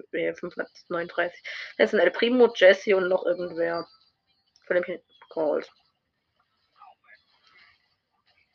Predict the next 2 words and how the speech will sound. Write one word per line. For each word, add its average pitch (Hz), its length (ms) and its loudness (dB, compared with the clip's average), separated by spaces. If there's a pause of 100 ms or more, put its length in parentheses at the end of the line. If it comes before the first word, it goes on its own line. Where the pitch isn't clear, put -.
(1080)
Gestart! 285 800 8 (400)
Okay. - 340 -20